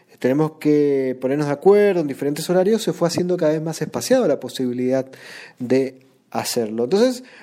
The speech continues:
para ir despuntando el vicio, fui probando con este formato de Al fin solo, que son diez minutos con la tecnología. Pero yo soy periodista, y además de sentir el gustillo de, de los podcasts largos, también me gustaron muchos,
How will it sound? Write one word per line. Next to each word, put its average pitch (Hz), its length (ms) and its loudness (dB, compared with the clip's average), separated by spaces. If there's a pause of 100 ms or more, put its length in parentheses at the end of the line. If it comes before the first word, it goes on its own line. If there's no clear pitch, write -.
(120)
para 147 180 4
ir 180 100 4
despuntando 185 540 -2
el 214 80 0
vicio, 220 480 -2
fui 175 260 0
probando 175 460 0
con 139 140 -4
este 156 180 -6
formato 139 460 -2
de 143 180 2
Al 131 140 -2
fin 131 240 -6
solo, 120 460 0 (260)
que 220 100 0
son 214 260 2
diez 208 220 0
minutos 185 360 -2
con 160 120 -2
la 143 140 0
tecnología. 120 600 -6 (720)
Pero 277 160 6
yo 254 100 4
soy 233 140 2
periodista, 196 640 2 (520)
y 127 100 2
además 147 320 2
de 175 380 0 (120)
sentir 185 680 -2
el 131 160 -6
gustillo 185 640 0 (420)
de, 127 560 0
de 117 140 -4
los 110 140 -8
podcasts 160 500 0
largos, 175 480 2
también 160 320 0
me 226 80 -2
gustaron 175 380 -2
muchos, 185 560 -2